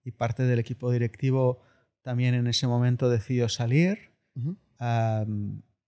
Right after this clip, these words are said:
Speaker 1: y, y por lo tanto tenía la necesidad de contratar un equipo directivo que fue el que me acompañó durante esa primera etapa de cuatro años, ¿no? Eh,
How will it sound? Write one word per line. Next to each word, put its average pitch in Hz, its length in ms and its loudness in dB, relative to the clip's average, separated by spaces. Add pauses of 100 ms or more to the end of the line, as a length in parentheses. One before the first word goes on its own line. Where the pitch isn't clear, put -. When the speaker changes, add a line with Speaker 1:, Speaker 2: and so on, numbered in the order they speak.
(500)
Speaker 1:
y, 107 540 -4
y 131 120 -8
por 110 140 -4
lo 107 80 0
tanto 104 300 -4
tenía 120 300 2
la 110 80 -2
necesidad 113 440 -2
de 110 80 0
contratar 107 480 -2
un 113 120 2
equipo 113 260 -2
directivo 113 400 4
que - 100 -6
fue 123 200 4
el 120 120 4
que 117 120 -4
me 104 80 0
acompañó 113 720 -2 (640)
durante 107 840 -2
esa 123 220 0
primera 113 300 2
etapa 117 300 -2
de 107 100 -2
cuatro 113 320 -4
años, 156 440 -2
¿no? 151 200 -8 (420)
Eh, 104 560 -6